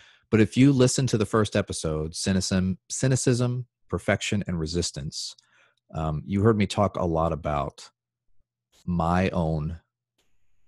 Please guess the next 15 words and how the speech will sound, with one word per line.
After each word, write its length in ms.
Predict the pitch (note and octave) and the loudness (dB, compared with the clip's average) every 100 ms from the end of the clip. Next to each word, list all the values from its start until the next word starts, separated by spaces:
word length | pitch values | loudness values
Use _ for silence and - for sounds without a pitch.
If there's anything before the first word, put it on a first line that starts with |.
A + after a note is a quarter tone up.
| - | -14
uh, 440 | E2 D#2 D2+ D2+ - | -12 -10 -10 -12 -12
battle 480 | F2 F2 A2+ C#3+ - | -8 -2 0 0 -2
is 80 | - | -2
probably 280 | A2+ A2 A2 | 0 2 0
too 120 | A2 | -2
strong 280 | - A2 A2 | -2 -2 0
a 40 | |
word, 300 | A2+ A#2 B2 | -2 -2 -2
but 140 | - - | -6 0
my 300 | G#2+ A2 A#2 | 4 4 4
own 500 | A2+ A2 G#2+ G#2 G2 _ _ _ _ _ _ _ _ _ _ _ _ | 2 4 2 0 -4 _ _ _ _ _ _ _ _ _ _ _ _
cynicism 840 | - - G#2+ F#2+ G2+ F2+ F#2+ B2 C3 _ _ _ _ _ _ _ _ _ _ _ | -6 0 2 2 0 0 0 -2 -8 _ _ _ _ _ _ _ _ _ _ _
that 400 | - F#2 F2+ F2 - | -6 -2 0 -2 -6
frankly 460 | - - A2 G#2+ A#2 | -18 -4 -2 0 -2
developed, 640 | G2 F2 F2 F2 - - | -2 0 0 -2 -6 -14